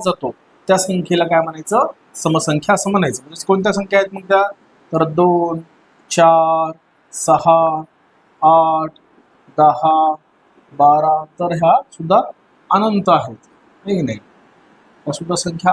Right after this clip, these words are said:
अनंत आहेत. म्हणजे बघा, दोनने भाग जाणाऱ्या सर्व संख्येला आपण काय म्हणायचं आहे, तर समसंख्या असं म्हणायचंय. लक्षात ठेवायचंय की दोनने भाग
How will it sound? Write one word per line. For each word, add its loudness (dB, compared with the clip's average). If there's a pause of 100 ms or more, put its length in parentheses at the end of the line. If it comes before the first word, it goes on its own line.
(120)
अनंत -4
आहेत. 0 (880)
म्हणजे -2
बघा, 2 (800)
दोनने 2
भाग 0
जाणाऱ्या 0 (120)
सर्व 0
संख्येला -2
आपण -2
काय 0
म्हणायचं -2
आहे, 0
तर -2
समसंख्या -2
असं 0 (420)
म्हणायचंय. 0 (600)
लक्षात 0
ठेवायचंय 0
की -12
दोनने 0
भाग 0